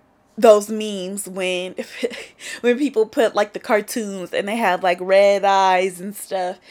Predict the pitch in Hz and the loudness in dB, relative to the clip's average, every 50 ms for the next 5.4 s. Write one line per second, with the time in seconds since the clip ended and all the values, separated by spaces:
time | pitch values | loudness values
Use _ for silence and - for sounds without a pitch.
0 | - - - - - - 208 202 190 190 190 190 180 175 175 170 - - - _ | -20 -20 -20 -12 -10 -6 -4 0 0 2 2 4 4 2 2 0 -2 -8 -20 _
1 | _ _ - - 240 214 220 208 196 196 214 220 196 - 180 - _ _ _ _ | _ _ -2 -2 -2 0 -2 -4 -2 -2 -2 -2 -4 -4 -8 -14 _ _ _ _
2 | _ _ _ _ _ _ _ - 190 220 214 214 254 226 214 - 214 220 214 214 | _ _ _ _ _ _ _ 2 2 2 4 4 4 2 2 2 0 -2 -2 0
3 | - 226 233 214 202 208 214 208 208 214 233 294 302 233 208 - 196 185 180 175 | 2 2 0 0 -2 -4 0 2 2 2 2 0 -4 -6 -4 -4 -2 -2 -2 -4
4 | 180 208 185 214 202 233 330 403 240 196 165 165 156 147 135 - - 131 147 147 | -6 -6 -2 0 0 2 2 2 0 0 0 0 0 0 -2 -2 -4 -6 -4 -4
5 | 139 131 131 110 - 180 254 | -2 -2 -2 -4 -4 -6 -8